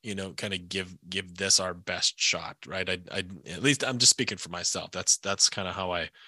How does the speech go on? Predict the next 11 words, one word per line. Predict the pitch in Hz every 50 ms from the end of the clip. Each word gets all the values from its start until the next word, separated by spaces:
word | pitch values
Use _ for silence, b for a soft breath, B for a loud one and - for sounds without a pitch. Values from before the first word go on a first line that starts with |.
| B B B B B B B B B B
weigh, | - 98 107 110 107 104 104 101 - -
weigh | - 107 117 120 123 123
my, | 117 107 101 98 95 87 - - _ _
my | - 113 104 98
professional | - - 107 - - 107 95 - - 98 90 87
time. | - - 113 101 92 92 92 -
But | 104 92 92 - B B B B B B B B B B B _
yeah, | - 202
what | 165 156 220 -
do | 381
you | 392